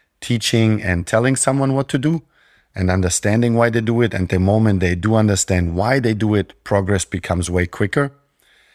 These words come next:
and it becomes more effortless. That's why these older players, they can work so much more efficient and they get so much more out of the day because they know exactly what time they need to wake up,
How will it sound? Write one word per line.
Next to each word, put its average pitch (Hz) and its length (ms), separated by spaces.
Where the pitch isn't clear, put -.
and 95 180
it 90 120
becomes 98 400
more 98 220
effortless. - 580
That's 90 440
why 101 280
these 92 420
older 147 320
players, 98 520
they 101 240
can 101 280
work 101 240
so 110 220
much 107 260
more 92 180
efficient 101 580
and 98 160
they 101 120
get 98 220
so 113 180
much 104 280
more 92 280
out 143 180
of 135 120
the 123 100
day 117 220
because 107 440
they 110 160
know 117 220
exactly 104 640
what 101 300
time 110 240
they 101 120
need 98 200
to - 80
wake 95 280
up, 87 280